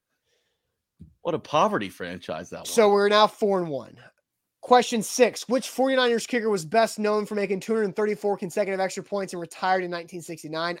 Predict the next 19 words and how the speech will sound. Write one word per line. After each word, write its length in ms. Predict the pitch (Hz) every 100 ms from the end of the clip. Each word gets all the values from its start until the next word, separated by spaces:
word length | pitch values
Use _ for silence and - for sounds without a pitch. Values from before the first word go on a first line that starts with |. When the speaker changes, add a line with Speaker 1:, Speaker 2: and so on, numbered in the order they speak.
| -
Speaker 2:
I 400 | 202 214 214 214
went 200 | 185 202
with 140 | 190 165
final 320 | 202 190 185
answer, 280 | 180 175 160
Steve 280 | - 160 -
Avery. 640 | 202 226 220 226 226 196 _
Speaker 1:
Oh. 40 | _ _ _ _ _ _ _ _
Speaker 2:
That 140 | 160 202
was 120 | 208
incorrect. 760 | 220 - 208 190 - - - - _ _ _ -
Speaker 1:
Don't 160 | 120
tell 180 | 117 151
me 120 | 139
it 20 | 123
was 100 | 113
Hackshaw 440 | 123 120 131 107
Hoyle 260 | 117 107 104
Granger. 460 | 104 104 92 85